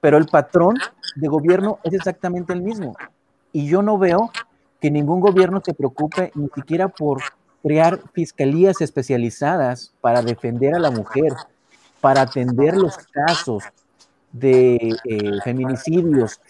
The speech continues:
los casos de abuso sexual, de abuso en contra de la mujer. Entonces, Marisela,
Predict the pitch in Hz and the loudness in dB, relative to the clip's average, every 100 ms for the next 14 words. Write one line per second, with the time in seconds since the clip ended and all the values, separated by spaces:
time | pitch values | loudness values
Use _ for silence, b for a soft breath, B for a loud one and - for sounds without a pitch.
0 | b 131 127 170 143 180 160 143 127 139 | b -2 0 0 0 -2 0 2 2 4
1 | 202 214 - 139 120 - 135 127 123 123 | 4 2 -4 -6 -6 -8 -2 0 0 -2
2 | 120 139 214 185 156 139 147 156 165 160 | -2 -2 -2 -4 -8 -6 -6 -4 -2 -2
3 | 127 113 - 147 120 - _ _ _ _ | -4 -6 -4 -4 -4 -8 _ _ _ _
4 | _ _ - 147 151 180 165 131 - _ | _ _ -2 -2 2 0 2 -2 -4 _
5 | _ _ _ _ _ - 139 156 156 190 | _ _ _ _ _ -4 0 2 2 2
6 | 180 - | 2 0